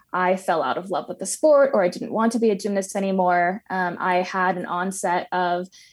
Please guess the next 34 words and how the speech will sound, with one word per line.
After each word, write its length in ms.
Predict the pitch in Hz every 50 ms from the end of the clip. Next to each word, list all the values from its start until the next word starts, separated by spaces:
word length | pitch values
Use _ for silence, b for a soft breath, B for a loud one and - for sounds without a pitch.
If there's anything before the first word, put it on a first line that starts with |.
| b -
anxiety 800 | 196 190 196 196 185 185 185 170 170 180 196 247 302 349 403 381
and, 560 | - - - 208 202 190 190 185 185 185 185 - - _ _ _ _ _ _ _ _ _ _ _ _ _ _ _ _ - - - -
uh, 480 | 220 208 202 196 196 190 185 180 175 -
just 380 | - - 233 226 - - -
felt 280 | - 214 240 240 - 220
like 500 | 214 202 196 190 190 190 185 - - _ _ _ _ _ _ _ _ _ _ _ _ _ _ _ _ _ _ _ _ _ _ _ _ _ -
I 100 | 208 214
didn't 400 | 208 - 247 226 254 240 - -
have 380 | - - 208 208 226 226 220 -
control 400 | - 226 208 - - 196 190 196
of 120 | 190 196
my 140 | 196 185 190
thoughts. 480 | - - 160 - 254 320 - - -
And 80 | 220 202
there 100 | 185 180
were 140 | 180 175 -
all 220 | - 180 185 185
of 80 | 180 185
these, 340 | 190 180 175 180 180 - -
you 80 | 170
know, 140 | 156 127 180
fears 880 | - - - - - 214 196 196 196 190 190 190 190 190 185 185 - - -
and 340 | 175 175 170 170 170 180 - - -
overwhelm 680 | 190 196 190 190 196 196 185 190 180 175 175 175 175 180
coming 360 | - - 202 185 175 175 170
up 220 | 160 165 180 - -
around 600 | 190 185 180 170 160 160 165 170 175 175 - -
performing 560 | - - 165 185 - 196 175 170 175 175 180
skills 460 | - - - 156 151 156 160 156 -
that 100 | - -
I 80 | 151 131
had 140 | - - -
been 140 | - 135 -
doing 420 | - 175 208 - 208 233 233